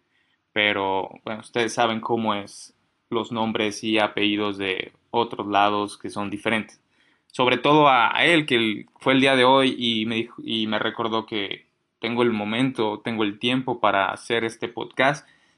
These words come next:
Entonces vamos a hacerlo de una vez. Un poquito de motivación es nada más a veces lo, lo que pido para hacer las cosas. Entonces ya lo saben, facebook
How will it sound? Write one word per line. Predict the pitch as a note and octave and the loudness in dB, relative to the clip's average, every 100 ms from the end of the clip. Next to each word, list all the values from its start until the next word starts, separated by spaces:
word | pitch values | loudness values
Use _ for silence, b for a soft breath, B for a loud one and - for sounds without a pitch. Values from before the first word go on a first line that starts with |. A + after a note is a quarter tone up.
| - | -4
Entonces | B2+ D#3 D#3+ C3+ | -2 2 2 4
vamos | B2+ B2+ B2 | 4 4 0
a | |
hacerlo | A#2 A#2 A#2 | 0 2 4
de | A2 | 2
una | A2+ A#2+ | 2 2
vez. | D3+ B2 - - | 2 0 -8 -12
Un | D#3+ D#3 | -10 -2
poquito | D#3+ D3+ D3+ D3+ | -2 0 -4 0
de | B2+ | 2
motivación | A#2+ A2 A2 G#2 - B2+ A#2+ | 2 -2 -2 -2 0 -2 0
es | A#2+ - - | -4 -8 -4
nada | A#2+ A#2 | 0 2
más | A2 A2 A2 | 2 0 0
a | G#2+ | -4
veces | G#2 A#2 A2 | -4 -6 -6
lo, | G#2+ G2 G2+ b b b b _ | -4 -4 -8 b b b b _
lo | A2+ A2+ | 2 2
que | A2+ | 0
pido | - A#2+ A2+ - | 0 2 2 2
para | G#2 | 0
hacer | G2 - A2 | 0 -2 -2
las | G#2 - - - | 0 -2 -6 -12
cosas. | - A#2+ A#2+ G#2 - - b b | 0 0 0 -6 -8 -18 b b
Entonces | - A#2+ A#2 | -4 -2 0
ya | A#2 | 4
lo | C#3+ C#3 | 4 4
saben, | C#3+ C#3 C#3 C#3+ | 4 2 2 0
facebook | C#3 A#2+ A#2+ B2 C#3 C3+ | 2 4 4 2 -2 -2